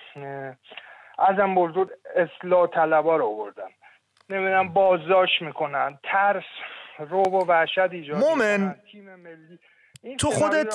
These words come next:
Speaker 1: آخرشونه.
Speaker 2: مومن جان، تو خودت داری ایران زندگی می‌کنی. این اشاره کردی به اصلاح طلبا، به نظر تو این جریان کلاشون هیچ پشمی پیش مردم داره دیگه، یا اینکه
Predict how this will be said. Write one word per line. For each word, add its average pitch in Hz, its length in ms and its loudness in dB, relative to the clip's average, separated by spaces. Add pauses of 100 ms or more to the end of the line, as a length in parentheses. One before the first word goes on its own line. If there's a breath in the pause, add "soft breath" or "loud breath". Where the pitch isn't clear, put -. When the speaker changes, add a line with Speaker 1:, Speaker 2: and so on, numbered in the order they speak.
Speaker 1:
آخرشونه. 147 600 -12
Speaker 2:
مومن 269 340 2
جان، 214 180 2
تو 269 120 0
خودت 294 340 -2
داری 233 140 2
ایران 247 280 2
زندگی 214 520 0
می‌کنی. 185 360 0
این 254 260 -6 (100)
اشاره 220 320 0
کردی 202 360 0
به 170 140 0
اصلاح 160 300 -2
طلبا، 160 400 -2
به 233 100 -2
نظر 190 300 -2
تو 254 120 -4
این 240 220 -8
جریان 165 800 0
کلاشون 190 460 0
هیچ 226 180 -8
پشمی 220 400 -4
پیش 214 180 -4
مردم 196 440 -2
داره 196 300 0
دیگه، 127 220 -4
یا 120 140 0
اینکه 151 540 -2